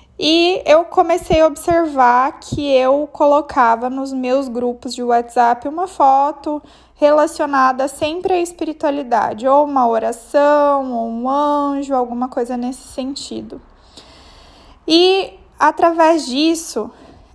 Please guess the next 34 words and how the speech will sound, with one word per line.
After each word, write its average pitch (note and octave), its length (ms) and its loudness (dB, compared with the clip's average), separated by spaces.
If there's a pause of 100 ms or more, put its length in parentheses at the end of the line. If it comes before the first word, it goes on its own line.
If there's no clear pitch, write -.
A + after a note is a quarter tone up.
é, B3 300 4
refletindo B3+ 800 -2
sobre B3 600 -2
o A#3+ 160 2
alinhamento B3+ 840 0
da C#4+ 140 4
comunicação D#4+ 1400 0
que A#3+ 120 -8
eu A3+ 100 -2
trago A3 460 -2
pro A3+ 200 -10
meu A#3+ 340 -2
cliente, A#3+ 840 -6
que - 180 -8
eu A3+ 80 -4
quero A3+ 420 0
que - 140 -8
a A3+ 40 -4
imagem B3+ 520 0
do B3 80 -4
meu A#3+ 160 -2
escritório A3+ 600 -2
passe, A3+ 560 0
até A#3+ 160 -4
porque B3 320 -6
a A#3+ 40 0
gente A#3+ 240 -4
tá A3 120 0
trabalhando A#3+ 580 -2
muito B3+ 240 -4
a D4 60 -6
questão C4+ 360 -4
do A3+ 120 -6
branding A#3+ 640 0